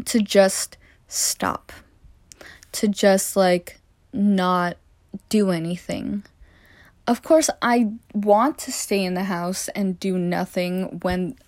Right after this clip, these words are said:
I could be doing so many other things. But when somebody says, "You can't be doing other things," that's when I'm like, "I wanna be doing things." It's, it's like this weird, like, rebellious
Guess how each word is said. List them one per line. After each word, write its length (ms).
I 140
could 220
be 120
doing 280
so 200
many 240
other 200
things. 460
But 120
when 240
somebody 540
says, 400
"You 220
can't 280
be 100
doing 340
other 220
things," 460
that's 240
when 120
I'm 160
like, 240
"I 180
wanna 260
be 100
doing 300
things." 440
It's, 120
it's 220
like 200
this 180
weird, 380
like, 240
rebellious 1080